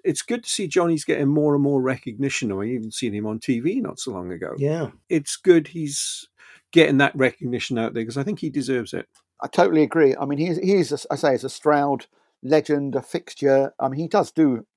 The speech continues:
Speaker 3: the circuits. He's obviously had a difficult time because if you're a performer, you know, lockdown was, was terrible. But he's always got lots of fresh, new material. So it's, uh, yeah, absolutely deserved. And Elvis McGonagall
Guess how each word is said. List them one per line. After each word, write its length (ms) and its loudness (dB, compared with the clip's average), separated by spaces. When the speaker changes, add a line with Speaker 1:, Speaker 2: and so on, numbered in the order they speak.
Speaker 3:
the 100 4
circuits. 560 4
He's 160 0
obviously 360 4
had 120 -2
a 20 -8
difficult 460 -2
time 260 6
because 220 -4
if 120 -6
you're 100 4
a 40 4
performer, 680 0
you 80 -6
know, 140 0
lockdown 540 0
was, 240 -8
was 140 -10
terrible. 500 0
But 260 6
he's 180 -6
always 220 0
got 180 2
lots 260 -2
of 200 -10
fresh, 560 -6
new 260 -2
material. 640 2
So 300 4
it's, 480 -6
uh, 100 0
yeah, 240 0
absolutely 540 -2
deserved. 540 2
And 200 0
Elvis 320 6
McGonagall 640 0